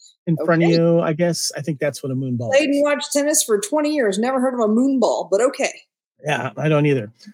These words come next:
Speaker 1: So, <laughs> guys, we've, we've, let me ask you, we've talked about the roles a little bit, but do you have any favorite characters in Wimbledon in two thousand four? Like, if you had to pick your favorite character, what, what would that be, Lacey?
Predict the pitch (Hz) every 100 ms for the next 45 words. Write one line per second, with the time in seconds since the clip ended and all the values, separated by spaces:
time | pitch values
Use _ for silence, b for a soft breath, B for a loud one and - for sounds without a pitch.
0 | - 262 262 208 262 214 214 214 247 214
1 | - 247 226 - - - 285 339 254 226
2 | - 180 185 285 320 311 247 233 208 185
3 | 156 175 175 190 180 180 175 175 147 190
4 | 165 220 254 339 359 302 _ _ - 226
5 | 202 208 - _ - 196 196 180 - 139
6 | 120 - 151 131 156 139 123 139 123 120
7 | - 156 147 123 120 110 - 135 113 113
8 | B B B 185 220 277 208 - 233 -
9 | 190 165 - 190 175 - - 160 143 131
10 | 139 160 185 160 147 117 135 113 113 131